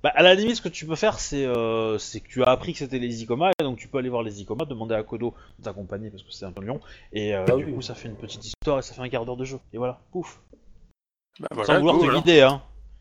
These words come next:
Speaker 3: Ouais,
Speaker 1: Sans
Speaker 3: donc,
Speaker 1: vouloir
Speaker 3: euh,
Speaker 1: te
Speaker 3: du
Speaker 1: guider,
Speaker 3: coup,
Speaker 1: hein,
Speaker 3: euh,
Speaker 1: mais,
Speaker 3: du,
Speaker 1: euh.
Speaker 3: du coup, euh, euh, Akodo Ichisama, euh, pourriez-vous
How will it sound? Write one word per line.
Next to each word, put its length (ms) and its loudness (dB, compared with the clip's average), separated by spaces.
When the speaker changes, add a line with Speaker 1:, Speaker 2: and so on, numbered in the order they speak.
Speaker 3:
Ouais, 100 12
Speaker 1:
Sans 60 12
Speaker 3:
donc, 100 2
Speaker 1:
vouloir 160 0
Speaker 3:
euh, 40 -2
Speaker 1:
te 60 -4
Speaker 3:
du 40 -2
Speaker 1:
guider, 160 0
Speaker 3:
coup, 80 6
Speaker 1:
hein, 140 6
Speaker 3:
euh, 60 0
Speaker 1:
mais, 180 0
Speaker 3:
du, 40 -2
Speaker 1:
euh. 60 -6
Speaker 3:
du 100 -10
coup, 240 -2
euh, 140 2
euh, 360 4
Akodo 800 -4
Ichisama, 680 -6
euh, 720 -4
pourriez-vous 380 -2